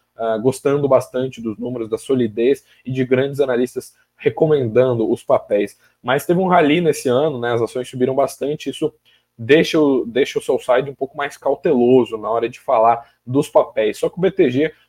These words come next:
falou um pouco mais sobre isso. A gente vê esse trecho aqui, ó, olha o que que eles falaram. Ah, de fato, ah,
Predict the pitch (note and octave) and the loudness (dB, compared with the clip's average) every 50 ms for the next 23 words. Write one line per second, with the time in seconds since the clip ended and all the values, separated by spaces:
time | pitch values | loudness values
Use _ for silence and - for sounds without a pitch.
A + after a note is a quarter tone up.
0 | _ - - C3 C3+ D3 D3+ D3 - E3+ E3+ - G3 D#3+ C#3 C3+ D3 D3+ - - | _ 0 2 2 2 2 0 0 0 -2 0 -2 -2 0 2 2 2 0 -4 -4
1 | - F3 D#3+ C#3 A#2+ A#2+ A#2+ A2+ - G#2 G#2 A#2+ B2 - - B2 C3 C#3+ C3+ - | -4 -4 -2 0 0 0 -2 -2 -6 -12 -14 -14 -14 -12 -6 -2 -2 -2 -2 -2
2 | - A#2+ - C3 B2+ B2+ B2 - G2 _ - D#3+ D3 A#2+ G#2 - - - _ _ | -6 -8 -2 0 0 0 0 -2 -12 _ -2 2 4 4 4 2 0 -12 _ _
3 | _ _ - - C3 D3+ - - D3+ D#3 D#3 D3 - - D3+ B2+ G#2+ G#2+ F2+ F2+ | _ _ 2 4 6 6 6 4 0 -4 -6 -6 -2 0 2 2 2 2 0 -4
4 | - _ _ _ _ _ _ - _ _ _ _ _ _ - A#2+ B2 B2 - - | -8 _ _ _ _ _ _ -20 _ _ _ _ _ _ 4 6 8 8 8 8
5 | - C#3+ D#3+ F3 - - F3 F3 F#3+ - - - B2 G#2+ - _ _ _ _ _ | 6 2 -2 -2 4 6 8 8 8 6 4 0 -4 -4 -4 _ _ _ _ _
6 | - - A2 A2+ A2+ A2+ A2 | -4 0 2 2 4 2 2